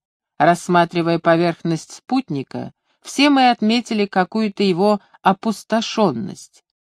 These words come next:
Не было на нем признаков жизни. Бескрайнее каменное море с застывшими в вечном безмолвии глыбами волнами. Унылая картина.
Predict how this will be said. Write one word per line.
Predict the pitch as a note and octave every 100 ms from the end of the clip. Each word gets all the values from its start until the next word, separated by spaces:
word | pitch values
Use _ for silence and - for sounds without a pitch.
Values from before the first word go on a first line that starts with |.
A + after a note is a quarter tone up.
| -
Не | D3+ F#3+ C#4
было | B3+ A#3+
на | G#3+ E3+
нем | E3+ G#3 F#3+
признаков | E3+ F3 F3 F3 - F#3 F3+
жизни. | D#3 C#3+ A#2 B2 - _ _ _ _
Бескрайнее | F3+ A3 - C4 C4+ A3 D#3 D#3
каменное | - E3 D#3+ D#3 D3+ D#3
море | D3 D3+ F#3 F3 F3 _ -
с | D#3+
застывшими | D#3 F3 E3+ - - A#3 - - G3 G3
в | E3+
вечном | C#3 F#3 - F3+ E3+ D#3
безмолвии | D3+ C#3+ C#3 C#3 E3 E3+ D3+ D#3 D#3+ - -
глыбами | C#3+ D3+ C#3 E3 D3 D3 D3
волнами. | C#3+ D3 C#3 C3 C3+ B2+ C3+ - _ _ _ _ -
Унылая | G3+ G#3 F#3 C3+ C3+
картина. | - D3 C#3+ - D#3 C#3 B2 -